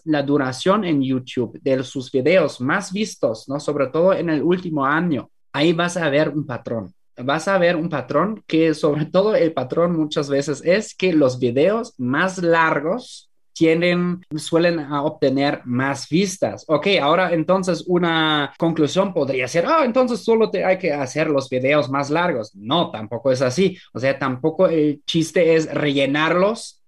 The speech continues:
así nada más para tener veinticinco minutos, treinta minutos de contenido, sino también que hay que hacerlo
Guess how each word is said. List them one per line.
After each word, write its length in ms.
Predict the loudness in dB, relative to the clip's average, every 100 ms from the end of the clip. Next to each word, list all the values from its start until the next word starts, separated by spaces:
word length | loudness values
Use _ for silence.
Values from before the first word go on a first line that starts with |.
| _
así 460 | -4 -4 -2 -2 0
nada 320 | 2 0 0
más 220 | 0 -2
para 600 | 0 0 0 -2 -2 -6 -8 -4
tener 600 | 0 2 2 2 2 0
veinticinco 640 | 2 0 0 -2 -2 0 2
minutos, 460 | 4 4 2 0
treinta 280 | 0 0 0
minutos 400 | 0 0 0 -4
de 120 | -4
contenido, 600 | -4 -4 -2 0 0 0 -2
sino 220 | -2 0
también 400 | 0 0 0 -2
que 200 | -2 -2
hay 180 | -4 -6
que 100 | -6
hacerlo 540 | -8 -4 -2 0 0